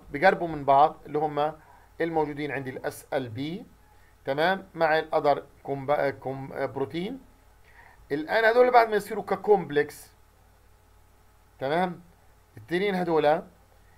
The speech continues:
حيحصل في عنا انه ال ال اي تي وال اس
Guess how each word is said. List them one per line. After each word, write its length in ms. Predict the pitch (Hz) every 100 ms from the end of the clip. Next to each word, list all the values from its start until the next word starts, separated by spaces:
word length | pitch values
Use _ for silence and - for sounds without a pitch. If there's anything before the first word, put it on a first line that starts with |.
| _ -
حيحصل 640 | 147 208 247 - 214 190
في 300 | - 185 175
عنا 460 | 165 156 147 170 180 - _ _ 160 185 185 _ _ 156 175 -
انه 340 | 156 156 156 -
ال 300 | 165 160 156
ال 300 | 214 226 208
اي 160 | 190 190
تي 240 | 185 175
وال 280 | 160 147 143
اس 200 | 170 -